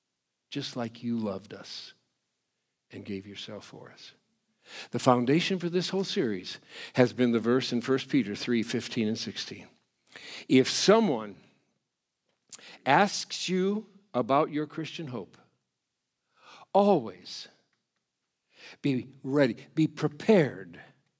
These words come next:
to explain it. But do this in a gentle and respectful way. And that's what we've learned these last four weeks.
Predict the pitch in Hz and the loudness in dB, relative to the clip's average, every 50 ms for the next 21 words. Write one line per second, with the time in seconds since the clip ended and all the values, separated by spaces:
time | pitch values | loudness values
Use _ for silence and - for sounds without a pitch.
0 | _ _ _ _ _ _ _ _ _ _ _ - - 110 104 - - - - 131 | _ _ _ _ _ _ _ _ _ _ _ -10 -8 -8 -8 -8 -10 -6 -2 -2
1 | 117 101 87 95 - _ - _ _ _ _ _ _ _ _ _ _ _ _ _ | -2 -2 -4 -10 -18 _ -20 _ _ _ _ _ _ _ _ _ _ _ _ _
2 | _ _ _ _ _ _ _ _ _ _ - - - - 120 110 104 107 123 139 | _ _ _ _ _ _ _ _ _ _ -20 -20 -16 -12 -12 -12 -8 -2 0 0
3 | 147 139 156 156 151 - 131 113 110 104 101 101 - 110 120 147 156 - 175 175 | 0 2 0 -2 -2 -2 -4 -2 -4 -4 -6 -6 -4 -2 -2 -2 -2 -4 -6 -6
4 | 170 170 - - - _ _ _ _ _ _ _ _ _ _ _ _ _ _ _ | -6 -8 -12 -16 -20 _ _ _ _ _ _ _ _ _ _ _ _ _ _ _
5 | _ _ _ - - 101 101 101 101 - - - - - - 156 - - - - | _ _ _ -14 -10 -10 -8 -8 -8 -8 -8 -10 -8 -6 -6 -6 -6 -8 -12 -14
6 | - 101 92 - - - _ _ _ _ _ _ _ _ 110 101 - - - - | -14 -14 -18 -20 -20 -20 _ _ _ _ _ _ _ _ -18 -18 -16 -18 -20 -20
7 | - - _ _ _ _ _ _ _ _ _ _ _ _ _ _ _ _ _ _ | -20 -20 _ _ _ _ _ _ _ _ _ _ _ _ _ _ _ _ _ _
8 | _ _ _ _ _ _ - - - - 101 101 120 - - - - 196 175 175 | _ _ _ _ _ _ -20 -20 -20 -18 -8 -4 -4 -4 -4 -4 -8 -6 -6 -6
9 | 180 160 170 170 175 160 123 110 107 104 101 101 - 104 101 87 - - - 117 | -6 -4 -4 -4 -2 -2 -2 -2 -4 -6 -6 -6 -4 -4 -4 -4 -6 -10 -8 -10
10 | 107 101 98 104 110 135 160 - - - - | -10 -10 -8 -8 -8 -8 -8 -10 -12 -12 -12